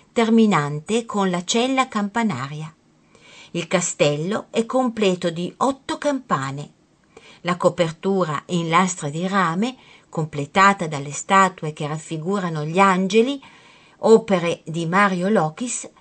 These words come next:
è a forma di tronco piramidale. Anche il prossimo undici febbraio, come tutti gli anni,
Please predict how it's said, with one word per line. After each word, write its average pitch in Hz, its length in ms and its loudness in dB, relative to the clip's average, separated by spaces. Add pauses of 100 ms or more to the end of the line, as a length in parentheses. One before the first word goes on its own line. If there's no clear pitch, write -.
(180)
è - 140 -4
a 302 120 4
forma 208 540 2
di 190 340 -4
tronco 269 480 -2
piramidale. 175 1000 -4 (580)
Anche 226 320 2
il 226 100 6
prossimo 208 600 2
undici 208 400 0
febbraio, 196 800 0
come 190 400 2
tutti 220 360 -4
gli 196 180 -2
anni, 202 480 -2